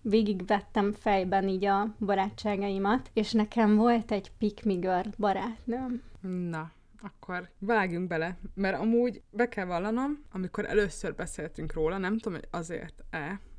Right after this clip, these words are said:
Speaker 2: mert Cate Blanchettel különösen elfogult vagyok, és bekapcsolt az ilyen, mit tudom én, defense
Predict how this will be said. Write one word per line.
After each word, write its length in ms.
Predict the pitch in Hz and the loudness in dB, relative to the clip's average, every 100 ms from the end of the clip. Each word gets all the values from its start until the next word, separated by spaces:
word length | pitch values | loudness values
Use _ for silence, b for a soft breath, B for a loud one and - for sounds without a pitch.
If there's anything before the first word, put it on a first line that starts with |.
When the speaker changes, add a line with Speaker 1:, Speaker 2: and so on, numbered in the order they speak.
| - - | -20 -14
Speaker 2:
mert 280 | 185 170 165 | -8 -8 -8
Cate 200 | - 170 | -6 -6
Blanchettel 760 | 165 151 160 - 156 - 160 165 | -6 -6 -6 -10 -14 -10 -10 -10
különösen 720 | - 160 135 160 - - - | -8 -8 -6 -10 -10 -10 -8
elfogult 600 | 165 170 - 175 175 170 | -8 -8 -10 -10 -10 -10
vagyok, 420 | - - - - - - | -12 -10 -10 -10 -18 -18
és 140 | 156 | -14
bekapcsolt 680 | - 165 165 151 - 147 147 | -10 -6 -6 -8 -8 -8 -6
az 160 | 156 | -8
ilyen, 340 | 165 156 160 170 - | -6 -6 -6 -10 -14
mit 220 | - 175 - | -8 -8 -8
tudom 340 | 170 160 156 | -12 -10 -8
én, 240 | 165 165 | -8 -6
defense 640 | 165 190 - 151 147 156 | -4 -4 -4 -6 -6 -8